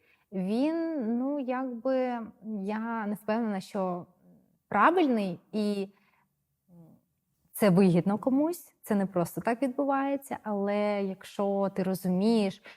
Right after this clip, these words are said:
що таке енергія, що таке природа,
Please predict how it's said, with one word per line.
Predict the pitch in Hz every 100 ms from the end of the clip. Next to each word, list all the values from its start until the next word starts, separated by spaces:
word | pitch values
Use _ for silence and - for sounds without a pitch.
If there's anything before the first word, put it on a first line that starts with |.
| _
що | - 208
таке | 226 226
енергія, | 208 185 208 170 156
що | 175 214
таке | 247 254
природа, | - 247 254 190 180 208 170